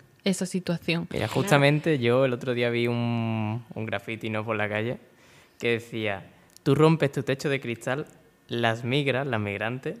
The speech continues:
Speaker 2: lo barremos en situación irregular".
Speaker 3: Es la
Speaker 2: Justamente.
Speaker 3: realidad, es la realidad, es la realidad.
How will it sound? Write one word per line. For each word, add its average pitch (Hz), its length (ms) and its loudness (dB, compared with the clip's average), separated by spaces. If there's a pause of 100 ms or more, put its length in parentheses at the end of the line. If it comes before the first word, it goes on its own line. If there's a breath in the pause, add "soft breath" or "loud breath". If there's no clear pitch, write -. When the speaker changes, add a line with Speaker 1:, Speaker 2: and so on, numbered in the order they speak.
Speaker 2:
lo 117 140 0
barremos 113 340 4
en 120 100 4
situación 110 420 -2
irregular". 104 380 -2 (1600)
Speaker 3:
Es 175 160 0
la 175 80 0
Speaker 2:
Justamente. 147 140 0
Speaker 3:
realidad, 139 540 2 (180)
es 165 100 -4
la 175 160 -6
realidad, 127 560 -6 (520)
es 190 80 -8
la 196 120 -8
realidad. 147 500 -10